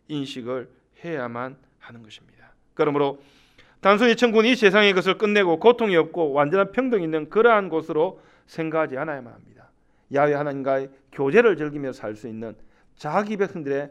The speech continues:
모인 그 장소로서의 낙원을 생각하게 되는 것입니다. 우리는 그 장소에서 살게 될 것입니다. 구원을 위하여 예수님이 이 세상에 오셨습니다. 이를 어떤 이는 이렇게 표현했습니다. 첫째,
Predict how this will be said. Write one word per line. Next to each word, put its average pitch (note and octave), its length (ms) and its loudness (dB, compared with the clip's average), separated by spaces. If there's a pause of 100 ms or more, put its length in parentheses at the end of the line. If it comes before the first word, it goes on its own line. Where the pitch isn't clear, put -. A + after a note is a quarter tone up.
(340)
모인 E3 580 -2
그 C#3+ 240 -6
장소로서의 D3+ 640 -6
낙원을 C3+ 520 -4 (220)
생각하게 B2 720 -8 (160)
되는 G#2 240 -14
것입니다. - 460 -20 (360)
우리는 D#3 260 0
그 D3+ 120 0
장소에서 C#3 500 -2
살게 A#2 300 -14
될 G#2+ 120 -16
것입니다. - 500 -20 (460)
구원을 F#3 420 8
위하여 D3 400 2
예수님이 B2+ 420 -8
이 C#3+ 40 -18
세상에 B2+ 260 -16
오셨습니다. A2+ 680 -20 (160)
이를 E3+ 200 2
어떤 D3 260 -2
이는 D#3+ 160 -4
이렇게 F3 480 -4 (300)
표현했습니다. A#2 640 -10
첫째, D#3+ 420 0